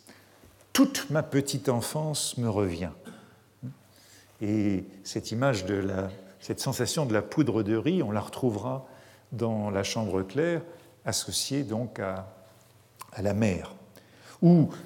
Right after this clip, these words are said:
dans un autre film que Barthes qualifie de stupide et grossier, hein, le détail peut être stupide et grossier, il n'en est,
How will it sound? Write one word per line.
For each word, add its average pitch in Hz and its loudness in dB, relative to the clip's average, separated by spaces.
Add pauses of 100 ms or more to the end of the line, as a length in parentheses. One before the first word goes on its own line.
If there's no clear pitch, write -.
(120)
dans 139 4
un 131 4
autre 175 10
film 190 2
que 127 2
Barthes 147 0
qualifie 127 2
de 110 4 (920)
stupide 208 2
et 135 6
grossier, 101 0 (560)
hein, 104 -8
le 90 -10
détail 127 0
peut 117 -4
être 113 -2
stupide - -4
et 110 4
grossier, 107 -2 (440)
il 113 -2
n'en 117 -4
est, 117 -2